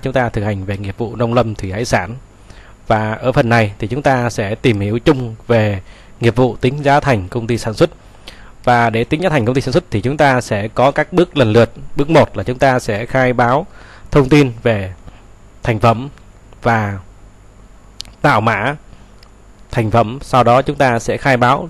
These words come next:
chi tiết về các cái định mức. Và tiếp theo là chúng ta sẽ khai báo các cái thông tin về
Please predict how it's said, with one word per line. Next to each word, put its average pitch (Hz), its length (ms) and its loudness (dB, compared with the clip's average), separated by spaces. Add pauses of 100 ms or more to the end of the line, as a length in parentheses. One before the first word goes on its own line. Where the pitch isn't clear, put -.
chi 131 100 4
tiết 170 280 0
về 113 120 2
các 127 100 0
cái 117 80 -2
định 110 160 -6
mức. 170 140 2 (560)
Và 107 380 2 (480)
tiếp 160 140 0
theo 143 300 6
là 120 100 -2
chúng 123 160 -4
ta 127 240 2
sẽ 107 360 -4 (420)
khai 135 160 4
báo 135 240 4
các 156 120 0
cái - 100 -4
thông 131 180 -4
tin 123 240 4 (160)
về 107 340 2